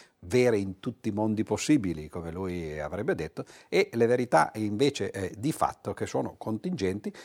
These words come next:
e che sono vere nel mondo che esiste. Ci sono tanti mondi possibili, ma ce n'è uno solo esistente. E ovviamente è molto diverso questo tipo di verità, eh,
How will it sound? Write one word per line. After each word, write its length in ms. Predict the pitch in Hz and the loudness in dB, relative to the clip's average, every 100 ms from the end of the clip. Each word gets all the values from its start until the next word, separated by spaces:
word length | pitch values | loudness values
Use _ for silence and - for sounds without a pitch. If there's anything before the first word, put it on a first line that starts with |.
| - | -12
e 120 | 240 | -10
che 120 | - | -6
sono 240 | - 285 156 | -2 2 4
vere 300 | 311 139 - | 4 4 0
nel 320 | 147 254 202 | 0 2 2
mondo 380 | 143 254 262 107 | 4 4 4 2
che 180 | - 110 | 2 2
esiste. 500 | 110 220 - - 71 | 2 0 -2 -8 -10
Ci 120 | - | -10
sono 260 | 95 107 - | -6 -4 2
tanti 380 | 190 131 101 | 4 2 0
mondi 280 | 98 127 110 | 0 0 -2
possibili, 520 | 107 175 113 147 175 | -4 -4 -2 0 0
ma 200 | 90 110 - | 0 -2 -2
ce 120 | 117 | -6
n'è 180 | 104 107 | -4 -2
uno 260 | 123 123 104 | 2 2 4
solo 420 | - 208 78 - - _ - | 6 6 6 -2 -20 _ -8
esistente. 640 | 95 95 - 85 87 - - - - _ | -4 -4 -6 -8 -12 -20 -18 -18 -18 _
E 140 | - | -2
ovviamente 520 | 208 208 247 349 233 - | 4 6 6 6 4 4
è 100 | 139 | 4
molto 240 | 165 160 | 4 4
diverso 680 | 131 131 185 120 95 - 82 | 4 8 10 8 4 -4 -6
questo 340 | - 95 - | -6 -6 -6
tipo 340 | - 143 - 92 | -2 0 2 0
di 220 | 95 101 90 | 0 -4 -4
verità, 800 | 98 95 92 123 - - 82 | -2 0 4 4 2 -4 -4
eh, 60 | 60 | -4